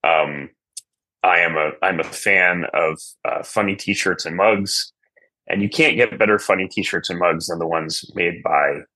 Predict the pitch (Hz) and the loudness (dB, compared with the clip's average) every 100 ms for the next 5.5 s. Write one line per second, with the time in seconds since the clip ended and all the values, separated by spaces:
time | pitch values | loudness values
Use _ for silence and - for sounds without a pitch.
0 | _ _ _ - 95 82 78 78 78 71 | _ _ _ 0 2 2 2 2 2 -2
1 | - - - - 85 - 80 80 55 50 | -4 -2 -4 -2 -4 -4 -12 -6 -4 -4
2 | 50 - - - _ _ _ - 98 113 | -4 -4 -4 -10 _ _ _ -2 2 2
3 | 98 92 85 82 80 _ _ _ _ - | 4 4 4 2 0 _ _ _ _ -8
4 | 110 139 147 127 123 107 - 90 - 98 | 2 4 4 2 0 0 0 -2 0 0
5 | 90 87 87 80 | 0 0 -4 -6